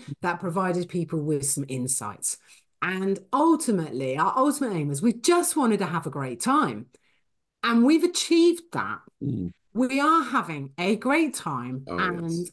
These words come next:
Speaker 1: we are enjoying ourselves. And you and I have sort of talked about it recently, you know, at what point do we start bringing in more about our business and everything? And we've said, "Do you know what? We're not at that stage. And actually right now we're having such a great time.
Speaker 2: Mm-hmm.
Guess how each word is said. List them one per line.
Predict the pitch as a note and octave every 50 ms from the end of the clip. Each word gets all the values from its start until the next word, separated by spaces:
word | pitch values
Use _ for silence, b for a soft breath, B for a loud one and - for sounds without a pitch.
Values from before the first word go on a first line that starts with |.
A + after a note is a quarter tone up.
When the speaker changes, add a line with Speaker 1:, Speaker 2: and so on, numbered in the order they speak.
| _ _
Speaker 1:
we | F#3 F#3+ F3+ G3+ G#3 G3+ F#3+ G3 F#3+ F#3+ F#3+ - - _ _ _ _ _ -
are | F#3+ G#3 G3+ G#3
enjoying | G#3 G#3 G3 E3 - - A3 A3+ C4+ D4 C#4+ B3 G3
ourselves. | D#3+ D3 C#3+ C#3 - - D#3 C3+ B2+ C3 C3+ C#3+ E3+
And | G3+ G#3 G#3+
you | A#3+ C4+ D#4 E4+
and | E4
I | D4 A#3 G3+
have | F3+ E3+
sort | - - D3
of | D#3+ -
talked | - G#3 G3 G3 -
about | - F#3 E3 D3+
it | D3
recently, | F#3 G3+ G3 - D#3 D3+ D3+
you | C#3 C3
know, | C3+ C#3 B B B B _ _ _ _
at | E3 E3 E3+
what | E3 E3 D#3 D#3+
point | - - C#4+ D#4 D#4 D4 C#4 B3
do | G#3 E3
we | D#3+ C#3
start | - - D#3+ C#3+ C#3
bringing | - E3 D#3 D3 D3+
in | D3+ D3 C#3+
more | C#3+ D3 C#3+
about | B2 C3+ C3 B2
our | C#3+ D#3+
business | A#3+ B3+ B3 C4 B3+ B3 -
and | A3+
everything? | B3+ A3+ A#3+ A#3 B3+ A#3
And | B3 A#3+
we've | C#4 D4+ D4+ -
said, | - F#4 F4
"Do | - F4+
you | F#4
know | F#4+ F#4+ F4+ F#4+
what? | F#4+ B3+
We're | A#3 D#4+ F4 F4+
not | F4 F4+ D#4+ C4 C4+ D4 C#4+
at | A#3+
that | C4 A#3 F#3 F3
stage. | - - D#3 C3+ C3+ C3+ -
And | A3+
actually | C4 D4 C#4 - C#4 C4
right | A#3+ E4 F4 E4+
now | C#4+ C#4+ B3 A#3+
we're | C4 C#4+ C4
having | C4 B3 - A3 G3
such | - C4+ C4 -
a | C4
great | - A#3+ G#3 G#3 G#3
time. | - - G3+ F#3 E3+
Speaker 2:
Mm-hmm. | - A3 C#4+ D4+